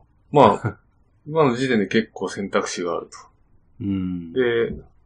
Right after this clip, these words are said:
Speaker 1: うん。なかなか大変な世界ですよね。
Speaker 2: まあ、そうですね。いや、なんだろう、今、今今で言ったらやっぱりリアクトじゃないですか？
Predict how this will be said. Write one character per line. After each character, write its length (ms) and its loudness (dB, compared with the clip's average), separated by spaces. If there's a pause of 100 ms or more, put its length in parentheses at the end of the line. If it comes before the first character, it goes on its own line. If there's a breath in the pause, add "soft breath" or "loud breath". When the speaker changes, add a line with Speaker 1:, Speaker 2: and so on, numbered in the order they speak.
Speaker 1:
う 80 -4
ん。 400 -8 (1080 soft breath)
な 120 -12
か 140 -2
な 80 -2
か 80 2
大 220 0
変 140 -4
な 100 -4
世 140 -2
界 200 0
で 80 -10
す 120 -20
よ 60 -14
ね。 200 -10 (580)
Speaker 2:
ま 100 -6
あ、 40 -6
そ 320 -4
う 60 -8
で 60 -14
す 100 -20
ね。 180 -16 (520)
い 60 -10
や、 100 -6
な 280 -6
ん 40 -4
だ 60 -2
ろ 80 -2
う、 120 -10
今、 420 -4
今 300 2
今 220 2
で 80 2
言 100 0
っ 20 -20
た 180 -2
ら 60 2
や 100 4
っ 100 -8
ぱ 100 2
り 160 4
リ 240 2
ア 100 6
ク 180 -14
ト 200 -4
じ 120 -2
ゃ 40 2
な 120 2
い 20 2
で 60 -2
す 80 -16
か？ 260 -10